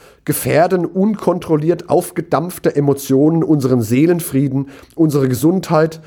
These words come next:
unser Wohlbefinden. Wenn ich auf jeden Fernzug springe, der vielleicht irgendwann eine interessante Destination erreichen könnte, was dann?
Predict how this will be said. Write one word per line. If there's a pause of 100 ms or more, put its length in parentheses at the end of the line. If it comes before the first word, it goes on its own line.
(140)
unser
Wohlbefinden. (460)
Wenn
ich
auf
jeden
Fernzug
springe, (260)
der
vielleicht
irgendwann
eine
interessante
Destination
erreichen
könnte,
was
dann?